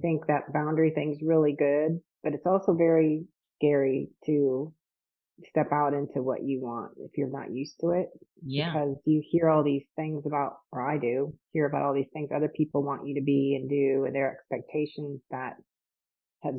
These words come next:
Speaker 1: guided you for so long. You know, how do you really trust what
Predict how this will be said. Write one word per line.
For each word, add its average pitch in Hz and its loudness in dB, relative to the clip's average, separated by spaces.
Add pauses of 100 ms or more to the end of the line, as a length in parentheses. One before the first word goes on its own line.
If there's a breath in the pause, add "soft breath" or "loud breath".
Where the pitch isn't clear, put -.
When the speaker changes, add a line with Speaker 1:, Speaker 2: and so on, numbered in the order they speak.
(140)
Speaker 1:
guided 160 4
you 131 2
for 143 -2
so 139 -2
long. 147 -2 (240)
You 170 2
know, 156 0
how 175 4
do 180 6
you 170 8
really 175 6
trust 165 -2 (180)
what 165 0